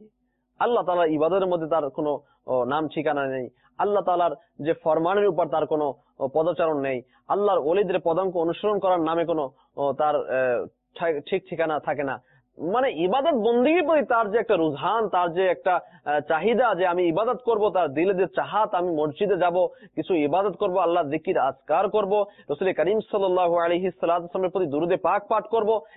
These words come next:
এই চিন্তা ভাবনা তার দিলের মধ্যে থাকে না। শুধু তার দিলের মধ্যে থাকে দুনিয়া, দুনিয়া, দুনিয়া, দুনিয়ার বাসনা, দুনিয়া কামাইয়ের বাসনা থাকে।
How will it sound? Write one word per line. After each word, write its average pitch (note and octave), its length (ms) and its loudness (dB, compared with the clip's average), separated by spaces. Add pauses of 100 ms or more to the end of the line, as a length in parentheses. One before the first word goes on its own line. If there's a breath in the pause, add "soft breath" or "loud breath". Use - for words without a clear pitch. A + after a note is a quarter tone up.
(140 loud breath)
এই A#3+ 300 2
চিন্তা G#3+ 320 0
ভাবনা A#3+ 240 0
তার G3+ 180 0
দিলের G3 260 2
মধ্যে G#3 160 0
থাকে F#3 240 -4
না। G3 180 -2 (220 loud breath)
শুধু C4 200 0
তার A3 160 2
দিলের G#3 260 2
মধ্যে G3+ 160 0
থাকে F3+ 300 0
দুনিয়া, F3 500 0
দুনিয়া, F3+ 460 0
দুনিয়া, D3 460 0
দুনিয়ার A3+ 440 2
বাসনা, C3+ 380 -4
দুনিয়া B3+ 380 2
কামাইয়ের A#3+ 420 0
বাসনা E3 300 -2
থাকে। C#3+ 280 -4